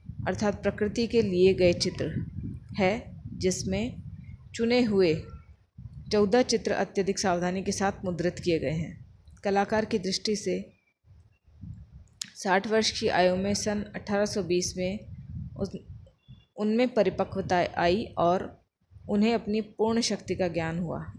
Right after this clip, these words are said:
इसे ध्यान में रखकर उन्होंने प्राकृतिक दृश्यों एवं पुष्पों तथा पक्षियों के चित्र अंकित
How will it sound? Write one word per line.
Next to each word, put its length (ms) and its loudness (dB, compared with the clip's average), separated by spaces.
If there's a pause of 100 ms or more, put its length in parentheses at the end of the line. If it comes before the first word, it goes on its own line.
इसे 260 2
ध्यान 280 0
में 140 -2
रखकर 360 -2
उन्होंने 360 -2
प्राकृतिक 580 0
दृश्यों 460 -2 (460)
एवं 320 2
पुष्पों 580 -2
तथा 340 2 (360)
पक्षियों 440 0
के 140 0
चित्र 280 -2
अंकित 320 -2